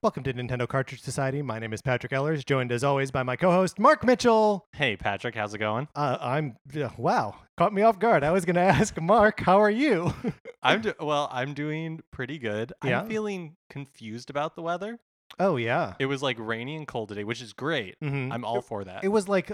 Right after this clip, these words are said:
Speaker 1: raining light.
Speaker 2: Yes.
Speaker 1: It's the kind of raining you would only call raining in
Speaker 2: In
Speaker 1: Los
Speaker 2: Los
Speaker 1: Angeles.
Speaker 2: Angeles.
Speaker 1: Um, yeah, anywhere else you would be laughed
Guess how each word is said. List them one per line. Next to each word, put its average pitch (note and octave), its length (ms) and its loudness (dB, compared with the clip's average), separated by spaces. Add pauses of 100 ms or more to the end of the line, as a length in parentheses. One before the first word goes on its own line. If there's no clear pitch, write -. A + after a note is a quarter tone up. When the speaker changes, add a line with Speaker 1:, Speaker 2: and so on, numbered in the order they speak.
Speaker 1:
raining D#3 540 -2
light. A2 500 -6 (140)
Speaker 2:
Yes. C3 260 -4
Speaker 1:
It's F3+ 120 -6
the G3 100 0
kind G3+ 260 2
of F3+ 100 2
raining E3+ 280 0
you D3 80 -2
would C3+ 120 0
only C#3+ 300 -4
call C#3 360 -2
raining C#3 580 -4
in B2+ 160 -4
Speaker 2:
In B2+ 80 0
Speaker 1:
Los A2+ 240 2
Speaker 2:
Los - 20 2
Speaker 1:
Angeles. - 680 -2 (340)
Speaker 2:
Angeles. A2+ 200 -4
Speaker 1:
Um, G#2 280 -12
yeah, C3 300 -4
anywhere D3 340 -2
else B2+ 320 -2
you A2+ 120 -4
would A2+ 120 -6
be A2+ 120 -10
laughed C3 720 -2